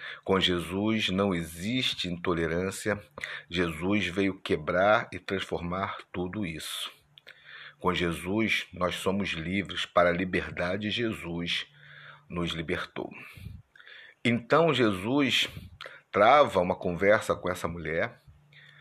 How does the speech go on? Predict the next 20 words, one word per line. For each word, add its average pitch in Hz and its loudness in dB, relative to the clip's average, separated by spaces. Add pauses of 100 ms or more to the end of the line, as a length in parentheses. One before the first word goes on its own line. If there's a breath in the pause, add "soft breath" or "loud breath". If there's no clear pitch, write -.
(400 loud breath)
e 127 0
mostra 117 6
para 104 8
essa 110 2
mulher, 92 6
a 98 10
partir 117 2
do, 101 -10 (400 loud breath)
do 92 -6
próprio 113 4
pensamento 101 0
dela, 90 2 (600 loud breath)
o - -6
quanto 156 0
de 98 -2
pecado 90 2
ela 82 -4
tinha, 92 -2 (560 loud breath)
de 85 -4
quanto 156 -2